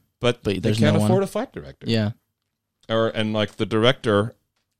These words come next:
Speaker 1: is an, uh, uh, you know, he, he, he did a fight once, so he's gonna re-, redo the fight that he did.
Speaker 2: Mm-hmm.
Speaker 1: So he can teach you that fight, but he has no idea really the mechanics.
Speaker 2: The mechanics of it,
Speaker 1: Right?
Speaker 2: yeah.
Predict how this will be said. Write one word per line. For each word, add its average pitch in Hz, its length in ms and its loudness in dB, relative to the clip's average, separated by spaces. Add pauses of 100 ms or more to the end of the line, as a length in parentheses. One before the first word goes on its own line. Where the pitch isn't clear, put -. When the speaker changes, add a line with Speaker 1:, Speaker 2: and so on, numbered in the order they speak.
(840)
Speaker 1:
is 98 260 0
an, 98 160 0
uh, 95 180 0
uh, 95 120 -6 (240)
you 117 80 -8
know, 95 140 -2
he, 135 260 0
he, 139 540 -2
he 139 220 -2
did 143 160 -6
a 143 40 -8
fight 143 300 -6
once, 151 480 -12
so - 160 -12
he's 113 340 -8
gonna 113 320 -8 (340)
re-, 110 180 -10
redo 107 420 -12
the 98 80 -10
fight 110 240 -8
that 80 100 -12
he 107 180 -10
did. 101 420 -12
Speaker 2:
Mm-hmm. 139 340 4 (180)
Speaker 1:
So 107 60 -12
he 123 100 2
can 110 160 -2
teach 139 240 -2
you 113 60 -4
that 90 180 -8
fight, 160 240 -6
but 101 100 -8
he 117 100 -10
has 92 120 -10
no 101 260 -8
idea 95 260 -8
really 90 180 -10
the 78 100 -16
mechanics. - 300 -12
Speaker 2:
The - 40 2
mechanics 113 460 0
of 101 100 -4
it, 101 120 -6
Speaker 1:
Right? 117 80 -6
Speaker 2:
yeah. 107 160 -2